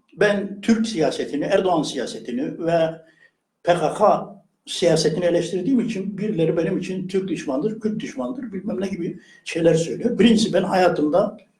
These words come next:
hiçbir zaman Kürt düşmanlığı yapmadım, Türk düşmanlığı yapmadım. Ha, Türk düşmanı olmamak için Erdoğan'ı desteklemek gerekir diyenler varsa hayatım boyunca Erdoğan'a ve onun İslamcı politikasına düşmanlık yapacağım.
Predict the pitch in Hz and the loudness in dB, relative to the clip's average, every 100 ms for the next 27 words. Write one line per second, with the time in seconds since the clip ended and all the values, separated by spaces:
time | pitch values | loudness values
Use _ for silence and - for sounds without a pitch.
0 | _ _ _ _ _ _ 202 208 208 226 | _ _ _ _ _ _ -2 0 2 4
1 | 147 143 170 160 208 190 - 143 135 139 | 4 2 -2 -2 -4 -4 -4 -2 0 2
2 | 170 - 190 208 - 180 156 - 120 139 | 2 2 -2 -2 -2 -2 -2 -4 -2 0
3 | 175 165 143 113 - - 196 214 202 147 | 2 2 2 -4 -4 2 6 8 6 4
4 | - - _ _ _ _ _ _ _ _ | 0 -10 _ _ _ _ _ _ _ _
5 | _ _ _ _ - 226 214 185 196 196 | _ _ _ _ 0 2 2 0 2 4
6 | 202 214 196 196 190 294 220 180 175 185 | 4 4 4 2 0 0 2 2 2 2
7 | 226 190 - 170 170 180 208 180 180 175 | 2 0 -2 -6 -4 -2 -2 0 0 -2
8 | 190 180 180 185 208 208 - - - 202 | -4 -2 -2 0 -2 -2 -8 -14 0 2
9 | 294 - - - - _ - 180 170 175 | 2 0 -4 -4 -18 _ 0 4 4 4
10 | 233 175 170 202 208 170 170 175 - 233 | 4 4 4 4 4 4 2 2 2 4
11 | 175 175 170 214 - - 156 165 - 160 | 4 4 4 2 0 -2 -4 -2 -2 -2
12 | 127 - 151 214 - - 139 156 160 135 | -4 -6 -4 -4 -6 -6 -4 -4 -4 -6
13 | 170 - - | -8 -14 -20